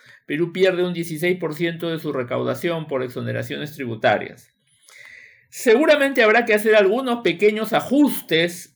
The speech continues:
en el diseño de algunos impuestos para darle una mayor progresividad al sistema tributario. Eso implica eventualmente aumentar la carga tributaria en algunos sectores,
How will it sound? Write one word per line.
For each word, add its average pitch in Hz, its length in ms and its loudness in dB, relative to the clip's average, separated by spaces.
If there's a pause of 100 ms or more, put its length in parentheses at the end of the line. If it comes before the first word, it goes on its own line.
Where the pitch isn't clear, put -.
(120)
en 165 160 -2
el 165 120 0
diseño 190 600 2
de 156 80 -2
algunos 190 460 -2
impuestos 165 600 -4
para 156 200 4
darle 170 240 4
una 175 160 -4
mayor 165 260 -2
progresividad 147 1160 0 (580)
al 120 160 0
sistema 147 400 -2
tributario. 147 720 0
Eso 185 180 -2
implica 208 720 0
eventualmente 180 880 0
aumentar 160 420 -2
la 165 140 0
carga 165 260 0
tributaria 151 540 0
en 147 100 -6
algunos 160 420 -4
sectores, 147 600 -2